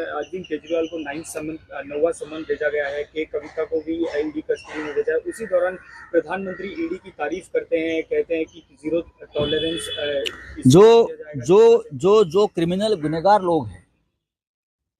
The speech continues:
Speaker 2: लॉटरी किंग जैसे, वो आपने देखा होगा इलेक्टोरल बॉन्ड वाले, जिसके ऊपर ईडी के रेड्स हो गई है,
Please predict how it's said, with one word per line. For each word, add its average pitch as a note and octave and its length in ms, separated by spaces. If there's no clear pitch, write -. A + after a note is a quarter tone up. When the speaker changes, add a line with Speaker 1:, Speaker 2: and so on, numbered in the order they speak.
Speaker 2:
लॉटरी D#3 360
किंग D3 320
जैसे, C3+ 320
वो B2+ 100
आपने B2+ 240
देखा E3+ 220
होगा B2+ 480
इलेक्टोरल C#3 380
बॉन्ड A#2+ 260
वाले, F#2+ 280
जिसके D3+ 380
ऊपर F3 180
ईडी D3+ 220
के E3+ 140
रेड्स F#3+ 300
हो C#3 100
गई G#2+ 180
है, F2+ 180